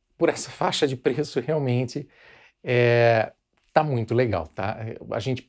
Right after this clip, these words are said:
paga nas mesas de som, nos mixers, basicamente por canal, né? A maior parte do que a gente usa tá aqui e isso vem sendo replicado, cada canal praticamente é copiado pro lado aqui. E depois você tem algumas outras opções de roteamento e tudo mais.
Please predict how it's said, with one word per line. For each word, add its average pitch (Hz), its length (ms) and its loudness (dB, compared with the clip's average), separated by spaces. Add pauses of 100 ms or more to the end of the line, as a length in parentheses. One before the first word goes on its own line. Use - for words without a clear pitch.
(120)
paga 139 560 0
nas 101 320 -4
mesas 101 420 -2
de 85 100 -12
som, 110 260 -4
nos 95 100 -6
mixers, 113 460 -6 (200)
basicamente 196 640 0
por 196 220 -2
canal, 95 460 -6
né? 107 160 -6 (260)
A - 80 -10
maior 190 200 -6
parte 170 260 -2
do 147 80 -6
que 147 100 -6
a 131 40 0
gente 123 220 -4
usa 107 220 -4
tá 160 160 -4
aqui 180 420 -4 (240)
e 170 120 -2
isso 170 200 -4
vem 160 200 -2
sendo 160 320 -2
replicado, 156 720 -2
cada 131 240 -6
canal 143 360 -4
praticamente 147 600 -6
é 143 40 -6
copiado 131 760 -2 (300)
pro 175 160 -4
lado 113 340 2
aqui. 131 400 -4 (880)
E 131 80 -4
depois 127 300 -2
você 120 260 -2
tem 117 200 -6
algumas 117 440 -2
outras 117 300 -2
opções 113 380 -4
de 107 60 -2
roteamento 120 680 -4
e - 20 -16
tudo 120 180 -6
mais. 104 320 -8